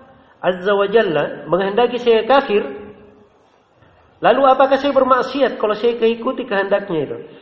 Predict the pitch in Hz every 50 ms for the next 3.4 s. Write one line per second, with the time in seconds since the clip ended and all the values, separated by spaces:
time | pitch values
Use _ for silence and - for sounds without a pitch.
0 | - - - 220 254 262 262 247 254 269 254 254 240 233 226 233 240 233 226 226
1 | 220 196 190 202 175 156 165 143 - - 123 - 117 110 107 - - - - -
2 | _ _ _ _ - - 147 143 139 123 143 147 135 135 120 110 - - 113 -
3 | 147 151 151 139 123 107 92